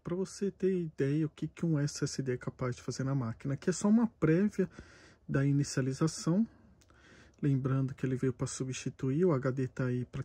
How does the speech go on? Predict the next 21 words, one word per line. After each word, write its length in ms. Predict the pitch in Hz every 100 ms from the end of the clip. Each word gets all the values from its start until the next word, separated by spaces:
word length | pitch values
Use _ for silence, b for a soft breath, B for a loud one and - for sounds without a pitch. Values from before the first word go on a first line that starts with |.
| -
quem 220 | - 139 131
não 160 | 131
tem 300 | - - 131
conhecimento, 640 | 117 127 123 - 127 120 123
há 20 |
mais 320 | 123 139 175
de 80 | -
sessenta 640 | - 156 - 156 196 -
anos 400 | 160 143 165 151
no 80 | 147
mercado. 500 | 131 - - 143 156
E 40 |
graças 520 | 143 131 139 147 135 131
a 60 |
Deus 380 | 123 123 131 - B B B B B -
veio 360 | 123 131 123
o 60 | 127
S 200 | 123 -
S 200 | 123 135
D. 200 | 123 117 B B B _
Porque 500 | - 123 - 123 123